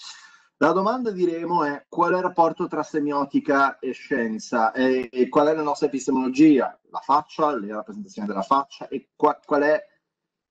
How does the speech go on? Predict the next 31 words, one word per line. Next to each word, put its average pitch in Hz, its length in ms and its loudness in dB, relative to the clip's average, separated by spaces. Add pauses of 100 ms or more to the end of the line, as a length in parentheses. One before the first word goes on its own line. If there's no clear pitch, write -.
(460)
insomma, 151 360 0
quali 170 160 0
sono 180 140 -2
i 160 40 0
nostri 151 200 0
metodi? 123 400 2
Ecco, 143 400 0
io 202 240 6
mi 196 100 -6
sono, 165 240 -8
come 147 160 -4
sapete, 143 320 -4
proposto 180 680 2
di 104 320 -8
far 127 220 -2
dialogare 135 960 0
la, 101 680 -6
la, 92 400 -10
la 92 120 -10
semiotica 135 840 -2
e 90 80 -16
in 90 60 -16
generale 95 520 -2
le, 95 140 -12
le, 87 200 -10
le 98 100 -14
prospettive 110 500 0
umanistiche, 107 680 2
anche 95 320 -6
le, 90 240 -4
le, - 460 -12